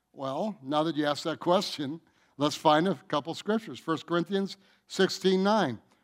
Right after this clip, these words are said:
"For a great and effective door has opened to me, and there are many ad-, adversaries." He's talking about ministry. He's talking about kingdom work.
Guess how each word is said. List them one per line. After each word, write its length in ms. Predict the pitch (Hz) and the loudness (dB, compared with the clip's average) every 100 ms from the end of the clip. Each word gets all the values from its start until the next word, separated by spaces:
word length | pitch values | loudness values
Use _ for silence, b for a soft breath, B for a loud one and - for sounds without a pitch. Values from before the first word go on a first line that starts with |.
| _ | _
"For 180 | - 202 | 0 2
a 80 | 175 | 4
great 360 | 180 233 247 - | 6 6 6 2
and 160 | 185 | 4
effective 680 | 175 - 214 202 - 156 127 | 4 4 2 2 2 -2 4
door 440 | 185 240 214 151 | 6 8 6 6
has 260 | 143 151 - - | 6 4 0 2
opened 420 | 214 233 175 156 | 2 4 0 -2
to 120 | - 160 | -2 0
me, 460 | 185 185 135 120 - _ _ _ _ _ _ _ | 2 2 0 -2 -10 _ _ _ _ _ _ _
and 180 | 156 156 | 2 4
there 220 | 175 170 | 6 6
are 80 | 160 | 6
many 300 | 151 147 143 | 4 2 2
ad-, 300 | 156 196 170 | 2 0 -4
adversaries." 1000 | 165 185 160 123 - 127 101 87 - - _ _ _ _ _ _ _ _ _ _ _ _ _ _ _ _ | -2 -2 -2 -8 -4 -6 -6 -12 -16 -16 _ _ _ _ _ _ _ _ _ _ _ _ _ _ _ _
He's 140 | 208 190 | -8 2
talking 460 | 156 147 156 170 | 4 4 2 0
about 600 | 175 160 156 180 - _ | 4 4 4 4 -4 _
ministry. 560 | 185 240 247 - 107 98 _ _ _ _ _ _ _ _ _ _ _ _ _ _ | 0 2 2 -4 -16 -20 _ _ _ _ _ _ _ _ _ _ _ _ _ _
He's 140 | 180 - | -10 0
talking 420 | 180 165 170 175 | 2 4 2 2
about 340 | 165 170 170 | 4 4 2
kingdom 440 | - 151 147 156 165 | -4 -2 0 0 2
work. 420 | 202 165 - | 2 -2 -8